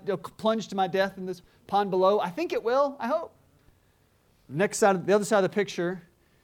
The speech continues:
is a similar lake and a similar sign, but that sign says, "This pond has been tested by the authorities, and it is not safe to go on. Do not drive on it. Do not even step on it. Don't try to play hockey on it. It will crumble soon. Do not go out there."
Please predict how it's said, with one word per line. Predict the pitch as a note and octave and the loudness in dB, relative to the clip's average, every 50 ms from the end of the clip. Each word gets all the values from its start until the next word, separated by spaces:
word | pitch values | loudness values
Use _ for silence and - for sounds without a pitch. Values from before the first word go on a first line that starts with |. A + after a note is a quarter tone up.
| _ _ _ _ _ - | _ _ _ _ _ -6
is | D#3+ D3+ | -2 0
a | E3 D#3 C#3 C3 B2 _ _ _ | 0 0 0 -2 -8 _ _ _
similar | - - G#3+ G3+ G3+ G3 F#3 F3 | -6 -2 0 2 4 4 6 6
lake | F3 F3+ F#3+ G#3 G3 - | 6 6 6 6 4 2
and | D#3+ A#2+ | -6 -8
a | G#2+ - | -8 -12
similar | - - - G3+ G3+ G3 F#3 | -14 -4 0 4 6 6 6
sign, | E3 - - F#3+ E3+ F3 F3+ F#3 F3+ | 4 4 0 0 2 4 2 2 2
but | D#3 D3 | 0 2
that | D3 F3+ A3+ - | 4 4 2 2
sign | - G#3 G3 F#3+ F#3 F3+ | 0 -2 0 0 0 0
says, | F3+ - F#3+ F3+ F3+ E3 E3+ - _ _ _ _ _ _ _ _ _ | 0 2 2 2 2 0 -4 -12 _ _ _ _ _ _ _ _ _
"This | D3+ G3+ A3 A3 | 8 8 8 8
pond | A3 - G#3+ G#3 G#3+ G#3 | 4 0 2 4 4 4
has | G3 E3+ | 4 2
been | E3 F#3+ E3+ | 2 -2 0
tested | G3 G3+ F#3+ - F3+ | 0 -2 -2 0 0
by | F3+ F#3+ F#3 | 2 2 4
the | F3+ | 2
authorities, | F3+ E3+ F3+ G#3+ G#3 F#3+ E3 C#3+ B2 - - _ _ _ _ _ _ _ _ | 2 2 2 2 2 2 0 -2 -4 -8 -14 _ _ _ _ _ _ _ _
and | - F#3 | 2 2
it | G3+ G3 | 4 6
is | G3 F#3+ D#3 | 4 4 4
not | F3+ F#3 G3 G#3 F#3+ | 4 2 2 2 2
safe | - - G#3+ G3+ F3+ F3+ | -2 -2 -2 -2 -2 -2
to | F#3+ | -2
go | F3 G3+ G3 F#3+ | 0 2 2 2
on. | F3 D#3+ C#3 B2+ | 2 0 -2 -2
Do | C3 E3 | 0 0
not | F3+ F3+ F3 | 0 0 2
drive | C#3 F3+ F#3 G3 G#3 G3 | 4 4 4 6 4 4
on | G#3 G#3 A3 | 2 0 0
it. | A3 A3 A3 _ | 0 -4 -6 _
Do | F#3+ F3+ | 0 2
not | F#3+ G3 G3+ | 2 4 4
even | G3+ G3 | 2 0
step | F#3 - - A3+ G#3+ - | -2 -2 -2 -2 0 0
on | E3+ D#3 | -2 -2
it. | D3+ C3+ | -2 -4
Don't | F3 E3+ | -4 -6
try | E3+ - G#3 | -2 -2 -4
to | G3 | 0
play | G3 G#3 G3+ | 2 2 2
hockey | F#3 F3+ G#3 G#3+ G3 - G#3 G#3+ | 2 2 0 0 0 -2 -2 -2
on | G#3 G#3 | 0 0
it. | G#3 G#3 - - _ _ _ _ _ _ | 0 -2 -4 -8 _ _ _ _ _ _
It | G3+ G#3+ G#3 - | 2 2 4 6
will | G3 A3 A#3 | 6 6 6
crumble | A3 A3+ - A3+ A3+ G#3+ G#3+ G#3 | 6 4 2 0 4 4 4 4
soon. | - - - A3+ A3+ G#3 F3 C3+ - - _ _ _ _ _ _ _ _ _ - | 2 0 -2 0 0 0 0 -2 -6 -12 _ _ _ _ _ _ _ _ _ -8
Do | C#3+ C#3+ G#3 A#3+ B3 | 0 2 4 4 4
not | A#3 A3+ A3 A3 | 4 2 2 2
go | F#3+ G#3 G#3+ | 4 4 4
out | A3 G#3+ G#3 G#3 | 4 4 2 -2
there." | - D3+ A#2 G#2+ G#2 | -6 -10 -10 -10 -16